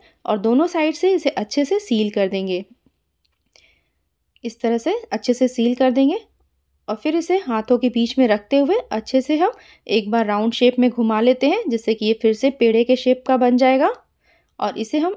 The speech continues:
हल्का सा प्रेस करेंगे और चारों तरफ से हथ-, उंगलियों से अच्छे से इसे इवन करके कटलेट का शेप दे देंगे।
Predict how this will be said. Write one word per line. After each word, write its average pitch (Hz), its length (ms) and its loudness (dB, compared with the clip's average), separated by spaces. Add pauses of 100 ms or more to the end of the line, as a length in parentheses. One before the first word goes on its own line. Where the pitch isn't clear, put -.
हल्का 220 340 0
सा 330 140 0
प्रेस 240 280 -2
करेंगे 247 420 2 (260)
और 220 100 -4
चारों 240 340 0
तरफ 269 240 0
से 392 180 0 (300)
हथ-, - 240 -10
उंगलियों 247 380 2
से 285 140 -4
अच्छे 240 340 0
से 277 120 -2
इसे 269 180 -2
इवन 220 420 -2
करके 247 320 -2
कटलेट 220 360 -4
का 330 160 -2
शेप 185 320 0
दे 175 120 -2
देंगे। 180 340 -6